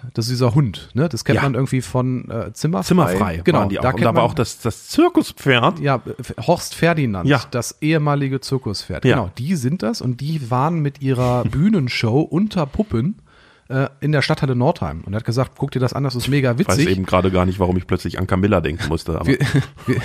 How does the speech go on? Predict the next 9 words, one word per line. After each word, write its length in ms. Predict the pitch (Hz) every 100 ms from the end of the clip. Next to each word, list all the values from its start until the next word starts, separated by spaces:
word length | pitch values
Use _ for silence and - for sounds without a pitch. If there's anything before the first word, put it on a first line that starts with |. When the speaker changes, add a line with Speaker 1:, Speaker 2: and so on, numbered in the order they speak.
| - - - - 113
Speaker 1:
wir 80 |
sind 180 | 120 208
hingegangen 460 | 151 127 107 113 170
und 100 | 113
es 240 | 110 98
war 240 | 101 95 -
extrem 840 | 98 - - - - 113 123 101
witzig 480 | 82 - - 190 - - - _
und 280 | 120 117 -